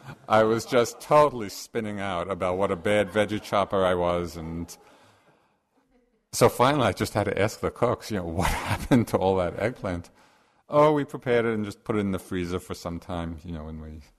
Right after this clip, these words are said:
when we need it in the future." And it was just, you know, a very simple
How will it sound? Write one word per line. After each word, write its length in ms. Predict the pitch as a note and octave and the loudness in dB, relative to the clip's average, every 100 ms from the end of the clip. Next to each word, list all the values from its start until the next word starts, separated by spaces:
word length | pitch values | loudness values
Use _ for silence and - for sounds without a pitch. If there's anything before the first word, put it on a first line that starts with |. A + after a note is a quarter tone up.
| - | -12
when 120 | D#2 | -10
we 80 | D#2+ | -8
need 200 | D#2 D2+ | -8 -10
it 80 | |
in 100 | D2+ | -10
the 80 | D2+ | -12
future." 340 | - D#2+ - D#2+ | -12 -16 -12 -10
And 80 | |
it 60 | F2 | -10
was 280 | F2 - - _ _ _ _ | -10 -14 -20 _ _ _ _
just, 200 | _ - - - - | _ -20 -20 -20 -14
you 80 | E2+ | -12
know, 100 | C#2+ | -10
a 60 | |
very 200 | D#2+ D#2 | -8 -8
simple 600 | D#2 - F2 - C#2+ D2+ | -6 -4 -2 -2 -2 -6